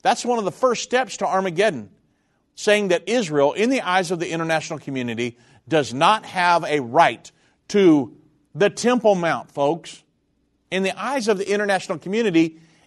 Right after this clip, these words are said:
it's a flagrant violation of international law for Israel to control the Temple Mount and the Holy Basin,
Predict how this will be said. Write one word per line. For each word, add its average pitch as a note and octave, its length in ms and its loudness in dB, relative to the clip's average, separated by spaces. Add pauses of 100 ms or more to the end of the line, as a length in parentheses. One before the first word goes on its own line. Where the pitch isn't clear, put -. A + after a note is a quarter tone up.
(100)
it's F#3+ 220 -4
a E3 100 2
flagrant G3+ 680 0
violation F3 960 0
of C#3 240 -2
international F#3 840 -2
law A#2 480 4 (460)
for D#3 240 -2
Israel C#3 540 8
to C3+ 160 -6
control E3 960 2 (240)
the D#3+ 120 0
Temple E3 480 0
Mount A2 360 -6 (340)
and F#3+ 240 0
the F3+ 100 6
Holy G#3 320 6
Basin, D#3+ 600 0